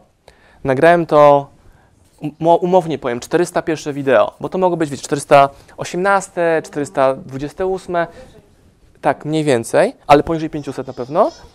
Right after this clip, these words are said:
to nagrałem jedno wideo, które nagrałem moim telefonem, ono ma długość piętnastu minut, nagrałem je, po prostu ciągiem gadałem do kamery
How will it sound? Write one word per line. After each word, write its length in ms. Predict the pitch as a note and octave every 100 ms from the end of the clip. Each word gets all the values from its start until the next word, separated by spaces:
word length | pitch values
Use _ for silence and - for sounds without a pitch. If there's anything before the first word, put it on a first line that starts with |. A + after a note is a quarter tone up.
| _ - - _
to 300 | - D3+ D3+ -
nagrałem 340 | D3 G3 A#3+
jedno 200 | A#3 G#3
wideo, 440 | F#3 C#3 A2 G#2 _ -
które 120 | E3
nagrałem 340 | E3 F3+ F3 -
moim 220 | D#3 G3
telefonem, 580 | F#3 D#3+ D3 C3 D3+ A3+ _ _ -
ono 140 | D3+
ma 80 | D3+
długość 460 | D3 D#3+ D3 C3+ _
piętnastu 600 | - D3 F3 E3+ - D3
minut, 420 | C3 C#3 D4 _ _ _ _ _ _ -
nagrałem 440 | C#3 D3+ F3 E3+
je, 240 | D#3+ D3+
po 60 | D3
prostu 180 | - C#3+
ciągiem 320 | - D#3 D3+
gadałem 300 | C#3 C#3 C3+
do 80 | C3
kamery 480 | - A#2+ A2+ C#3